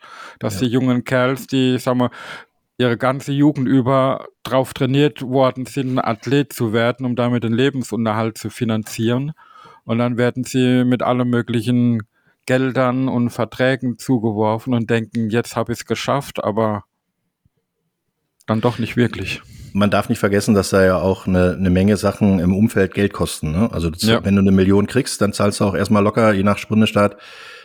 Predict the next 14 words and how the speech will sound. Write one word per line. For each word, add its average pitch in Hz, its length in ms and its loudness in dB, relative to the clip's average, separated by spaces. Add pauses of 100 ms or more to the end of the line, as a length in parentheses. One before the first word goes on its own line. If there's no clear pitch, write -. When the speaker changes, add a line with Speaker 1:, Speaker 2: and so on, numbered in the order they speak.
Speaker 2:
dreißig 101 260 -2
bis 98 140 -4
vierzig 107 260 0
Prozent 101 300 -2
Steuern, 131 340 2
dann 107 140 4
hast 104 140 -2
du 107 40 0
noch 101 80 2
zwanzig 104 300 0
Prozent 104 340 0
an 101 100 0
den 95 120 2
Agenten. 117 520 0